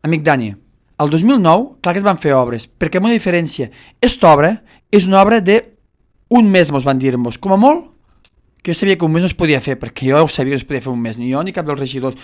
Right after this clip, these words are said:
Com a molt dos mesos. Fer un pàrquing de dos plantes, com se feia aquí, no era una, una obra de dos mesos, era una obra d'un any i pico.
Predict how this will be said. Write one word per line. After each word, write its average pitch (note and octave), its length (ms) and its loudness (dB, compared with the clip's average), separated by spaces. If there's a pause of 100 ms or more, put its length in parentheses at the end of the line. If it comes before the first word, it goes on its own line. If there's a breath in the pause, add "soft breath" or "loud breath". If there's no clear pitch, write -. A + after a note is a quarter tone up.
(300 loud breath)
Com E3 100 -2
a F#3 80 2
molt A#3+ 160 2
dos G3 80 2
mesos. D3+ 460 0 (420 soft breath)
Fer B3 160 2
un C4 160 2
pàrquing F3+ 560 4
de D#3+ 160 2
dos G#3 160 2
plantes, F3 560 2
com D3 140 -4
se D3 100 -4
feia F#3+ 240 2
aquí, G#3 220 -4 (420 soft breath)
no F3 240 2
era G#3+ 140 2
una, A3 140 4 (140)
una F3 220 2
obra D#3 160 4
de D3+ 80 0
dos D3 180 0
mesos, C3 340 -6
era F3 120 0
una F#3 100 2
obra A3 140 2
d'un G3+ 180 -2
any A#3+ 240 0
i F3 140 -4
pico. C#3 380 -4